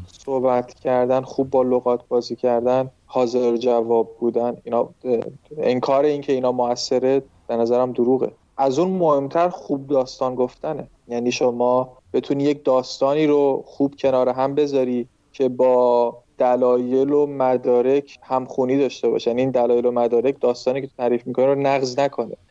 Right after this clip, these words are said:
و داستان باورپذیر باشه و روون باشه. این مهمترین قسمتشه. یعنی تو باید فکر کنی که چه داستانی باورپذیره و به حقیقت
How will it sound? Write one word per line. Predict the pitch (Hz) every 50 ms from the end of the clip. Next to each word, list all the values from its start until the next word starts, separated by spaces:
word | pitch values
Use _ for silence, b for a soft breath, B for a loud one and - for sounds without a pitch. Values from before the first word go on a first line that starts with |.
| _ _
و | 127 127
داستان | 123 131 127 123 - - 147 143 151 160 156 147 _
باورپذیر | - 135 135 131 127 131 127 127 - - 131 127 123 123 135 156 165
باشه | 165 170 165 - 175
و | 156 156
روون | 151 147 - 135 127 127 123 135 151 156 143 127
باشه. | 113 107 - - - - _
این | - 151 165 180 185 175
مهمترین | 156 147 143 143 143 139 143 135 135 135
قسمتشه. | 131 131 127 - - 151 123 120 - - - - - - _ _
یعنی | - 135
تو | 135 - 160
باید | 147 147 151 156 151 - -
فکر | - _ _ 170 165 165
کنی | - - 165 160 160 156
که | - 160
چه | 156 - - - - 180
داستانی | 175 165 147 135 127 123 - - - - 135 127 127 123 120 113 110 107 - _ _ _ _ _ _ -
باورپذیره | 131 127 127 120 123 120 120 120 - - 123 120 120 117 123 135 139 123 117 113 - - - _ _ -
و | 117 123 123 120
به | 127 131
حقیقت | 123 127 127 127 123 127 123 - 127 135